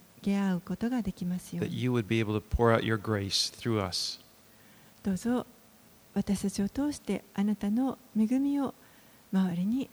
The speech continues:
Speaker 1: 流していってください。
Speaker 2: And that you would be glorified in us.
Speaker 1: そしてあなたが私たちのうちで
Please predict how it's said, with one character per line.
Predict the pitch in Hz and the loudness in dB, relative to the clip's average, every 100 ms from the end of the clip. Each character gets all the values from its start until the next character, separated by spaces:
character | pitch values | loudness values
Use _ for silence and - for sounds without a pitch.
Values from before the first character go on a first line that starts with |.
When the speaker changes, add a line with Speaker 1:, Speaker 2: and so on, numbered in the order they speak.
| - | -2
Speaker 1:
流 | 190 175 | 0 0
し | 175 | -2
て | 175 | -2
い | |
っ | |
て | 113 | 0
く | |
だ | 104 | 0
さ | |
い。 | 104 | 0
Speaker 2:
And | |
that | 110 | 2
you | 117 | 6
would | 117 87 | 8 6
be | 110 | 2
glorified | - 110 113 107 95 98 90 92 - - - - | 2 6 8 8 4 -4 -6 -8 -12 -18 -16 -4
in | 107 | 0
us. | |
Speaker 1:
そ | 92 185 | 2 0
し | - - | 0 -4
て | - - - - - - - | -10 -20 -20 -20 -20 -12 0
あ | 202 | 2
な | 233 | 2
た | 277 | 0
が | 262 214 - - - | 0 0 -2 -6 -4
私 | 196 196 | -2 -2
た | 202 | -4
ち | - | -4
の | 196 | -2
う | 196 | -2
ち | - 240 | -2 -4
で | 233 202 | -4 -4